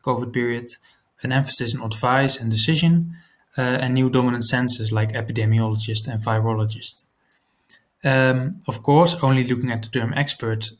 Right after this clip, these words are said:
uh, does not suffice, so I also looked at other terms,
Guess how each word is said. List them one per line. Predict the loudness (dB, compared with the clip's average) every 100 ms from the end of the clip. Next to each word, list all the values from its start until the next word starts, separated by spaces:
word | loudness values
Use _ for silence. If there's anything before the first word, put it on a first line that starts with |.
| -12
uh, |
does | -8 -6 -4
not | -4
suffice, | -4 -4 2 4 4 0 -2 -6
so | -6 -4
I | -4
also | -4 -4 -6
looked | -6 -8
at | -6
other | -4 -2
terms, | 0 2 4 2 -2